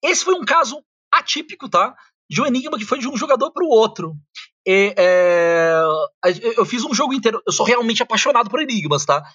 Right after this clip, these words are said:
Eu fiz um jogo inteiro só de enigmas, tá? Uma, uma, uma campanha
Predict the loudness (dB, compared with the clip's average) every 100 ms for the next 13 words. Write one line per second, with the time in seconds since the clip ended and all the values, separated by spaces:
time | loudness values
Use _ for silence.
0 | _ -4 -2 0 0 0 0 -4 -4 -4
1 | -2 -2 0 0 0 -2 -2 -2 -2 -6
2 | -6 -8 -10 _ 0 0 -4 _ _ 0
3 | 0 0 0 0 0 -2 -4 -2 -2 0
4 | -2 -4